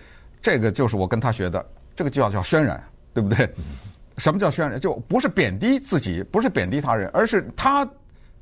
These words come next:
Rush Limbaugh 和 Howard Stern 这种节目，除此二人没有别人能做，不可取代。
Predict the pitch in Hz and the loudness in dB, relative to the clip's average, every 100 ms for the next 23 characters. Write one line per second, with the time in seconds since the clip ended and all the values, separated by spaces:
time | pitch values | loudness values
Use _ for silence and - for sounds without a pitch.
0 | - 151 220 269 - 226 277 220 107 87 | -4 2 2 2 0 -2 0 0 0 -4
1 | - 160 226 247 - - - 165 - 254 | -6 0 0 0 -6 -16 -4 -2 0 2
2 | 269 226 285 254 254 196 117 123 170 202 | 2 2 0 2 2 0 0 2 2 2
3 | - - - - - 254 311 - 147 - | 0 -10 -20 -6 2 4 2 0 -2 2
4 | 220 139 117 196 - - - - - 123 | 2 2 -2 -4 -6 -18 -20 -20 -4 2
5 | 170 320 330 135 107 208 247 220 247 311 | 4 6 4 2 2 4 4 2 2 0
6 | 269 - - - - - - - 311 285 | -2 -4 -20 -20 -20 -20 -20 0 2 2
7 | 208 233 - 101 202 - | 2 0 -2 0 0 0